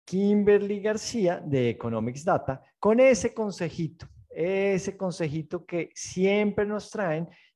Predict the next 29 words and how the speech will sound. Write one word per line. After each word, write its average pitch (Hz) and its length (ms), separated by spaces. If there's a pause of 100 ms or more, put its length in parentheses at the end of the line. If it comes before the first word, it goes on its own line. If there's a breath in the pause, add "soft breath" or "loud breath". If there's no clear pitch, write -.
y 214 100
que 233 160
normalmente 147 560
viene 175 260
desde 147 480
la 165 140
práctica 147 540
y 139 160
es 117 100
muy 208 360
aplicable 131 760
a 147 240
nuestras 123 480
finanzas. 110 540 (260 soft breath)
Así 113 380
que 147 300
hoy, 151 300 (140)
en 123 200
el 120 160
orden 117 360
no 117 80
altera 131 300
el 143 80
resultado, 160 720 (360 loud breath)
¿qué 185 240
nos 185 300
traes, 175 460
querida 127 420
Kimberly? 123 580